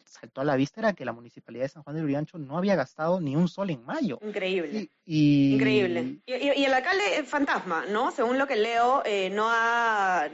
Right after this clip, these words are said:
Speaker 2: no, no lo has podido encontrar.
Speaker 1: El alcalde y su jefa de imagen de la municipalidad, porque yo he pasado aproximadamente una semana a diario repitiéndole la, a, a la jefa de imagen de la municipalidad de San Juan del Lurigancho,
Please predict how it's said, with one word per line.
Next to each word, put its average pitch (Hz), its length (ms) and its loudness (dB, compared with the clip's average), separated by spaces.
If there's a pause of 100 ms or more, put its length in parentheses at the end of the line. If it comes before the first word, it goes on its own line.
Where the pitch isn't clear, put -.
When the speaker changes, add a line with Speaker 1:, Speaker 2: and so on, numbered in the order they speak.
(220)
Speaker 2:
no, 214 260 -2
no 240 140 0
lo 269 60 0
has 247 80 -6
podido 233 240 0
encontrar. 208 520 -2 (160)
Speaker 1:
El 143 140 -4
alcalde 202 460 0
y 127 180 2
su 113 640 -12
jefa 139 220 -12
de 127 60 -6
imagen 127 680 -10
de 113 100 -18
la 110 120 -14
municipalidad, 127 760 -4
porque 123 420 -12 (400)
yo 143 120 -2
he 143 60 2
pasado 143 480 2
aproximadamente 131 1080 -6
una 127 240 -12
semana 127 560 -10 (100)
a 123 100 -14
diario 123 580 0
repitiéndole 123 640 -10
la, 120 280 -8
a, 123 600 -14 (320)
a 139 100 -10
la 127 120 -4
jefa - 260 -8
de 135 80 0
imagen 131 420 -4
de 123 100 -12
la 120 120 -12
municipalidad 123 720 -4
de 127 80 -6
San 131 140 -20
Juan 131 140 -16
del 131 80 -10
Lurigancho, 127 520 -6